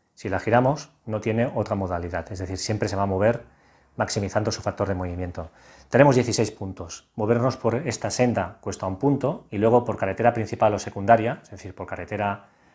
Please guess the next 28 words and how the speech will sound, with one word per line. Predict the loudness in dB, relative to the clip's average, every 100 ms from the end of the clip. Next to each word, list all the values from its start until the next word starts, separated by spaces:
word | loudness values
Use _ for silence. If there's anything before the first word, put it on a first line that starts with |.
| _ _ -10
blanca | 0 2 2 -4 -8 -12 _ _ _
o | -4
marrón | -2 2 2 2
gruesa | 2 2 0
como | -8 -10
esta | -8 -8
de |
aquí | -8 -10
a |
la |
izquierda, | -10 -2 0 0 -4 -16 -20 -20 2
cada | 6 6
dos | 4
hexágonos | -2 0 0 0 -4 -10
es | -14 -10
un | -12
punto. | -12 -14 -16 -14
Es | -10
decir, | -8 -6
aquí | -6
sería | -4 -2 -2 -2
uno, | -2 0 -2
dos, | 0 -2 -4
tres, | -10 -10 -6
cuatro, | -8 -8 -10 -12
cinco | -8 -6 -6
y | -6
seis | -2 -2 -4 -16